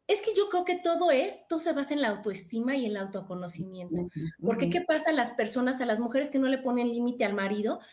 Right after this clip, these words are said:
Speaker 1: Porque, ¿y si se va
Speaker 2: Ajá.
Speaker 1: con otra? ¿Y si se enoja conmigo? ¿Y si ya no me quiere? Y entonces me pongo de trapeador y me pongo a su entera disposición para que no vaya a ser que se vaya. Entonces
Speaker 2: Correcto.
Speaker 1: es cuando tienes que decir, "Que se vaya".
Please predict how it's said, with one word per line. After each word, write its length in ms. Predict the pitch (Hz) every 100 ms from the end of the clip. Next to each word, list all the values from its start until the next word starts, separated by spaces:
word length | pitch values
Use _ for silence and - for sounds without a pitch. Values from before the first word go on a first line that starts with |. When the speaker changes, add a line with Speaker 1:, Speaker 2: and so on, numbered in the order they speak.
| -
Speaker 1:
Porque, 300 | 233 247 233 -
¿y 80 | 269
si 120 | 277
se 160 | 302
va 100 | 277
Speaker 2:
Ajá. 40 | 285
Speaker 1:
con 240 | 294 285
otra? 340 | 269 269 277 -
¿Y 100 | 294 285
si 120 | 285
se 100 | 277
enoja 320 | 277 285 302
conmigo? 480 | 294 262 262 240 277 - -
¿Y 120 | 311
si 220 | 311 277
ya 140 | 285 294
no 140 | 294
me 160 | 277 -
quiere? 400 | 277 247 262 320 - -
Y 80 | 277
entonces 300 | 285 330 330
me 100 | 285
pongo 260 | 262 311 311
de 140 | 302
trapeador 600 | 294 277 277 294 294 285
y 40 | 285
me 100 | 247
pongo 240 | 254 277
a 60 | 285
su 120 | 269
entera 380 | 220 226 269 269
disposición 720 | 254 - 254 254 247 262 262 - - - -
para 220 | 269 269
que 100 | 302
no 180 | 311 392
vaya 280 | 480 403
a 40 | 285
ser 340 | - 262 262
que 100 | -
se 220 | 226 226 190
vaya. 440 | 170 165 - _ _ _ _ _ _ -
Entonces 400 | 330 349 330 381
Speaker 2:
Correcto. 20 |
Speaker 1:
es 100 | 359 -
cuando 200 | 640 330
tienes 140 | 330
que 60 | 330
decir, 200 | 320 320 _ -
"Que 140 | 403
se 120 | 440
vaya". 420 | 427 494 494 392